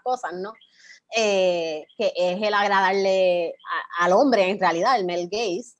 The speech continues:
lo que hablan por ahí de que es el male gaze. Eh, y no es en realidad como que, pues, ámate tú, o,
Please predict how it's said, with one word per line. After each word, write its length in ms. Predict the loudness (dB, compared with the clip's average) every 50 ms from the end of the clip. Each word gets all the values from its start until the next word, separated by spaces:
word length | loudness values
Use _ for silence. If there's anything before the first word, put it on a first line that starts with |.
| -10
lo 180 | -8 -8 -8 -6
que 100 | -4 -4
hablan 260 | -4 -4 -4 -6 -10 -10
por 160 | -8 -6 -4
ahí 100 | -4 -2
de 140 | -4 -6 -6
que 100 | -8 -12
es 60 | -12
el 100 | -10 -10
male 180 | -10 -10 -10 -8
gaze. 300 | -8 -10 -10 -12 -16 _ _ _ _ _ _ _ _ _ _ _ _
Eh, 460 | 0 2 2 2 2 2 2 0 0 -4 -8 _ _ _ _ _ _
y 160 | -4 -2 -2 -2
no 240 | -2 -2 -2 -2
es 120 | -2 -2 -4
en 100 | -6 -4
realidad 400 | -2 0 2 4 4 4 4 2 0
como 220 | -2 -4 -4 -4
que, 160 | -4 -4 -4 -2
pues, 240 | 0 -2 -2 -2 -6 _ -8
ámate 380 | -8 -4 -2 -2 -2 -2 -4 -4
tú, 120 | -4 -6
o, 840 | -6 -4 -2 -2 0 0 2 4 6 6 6 6 6 4 4 2 -2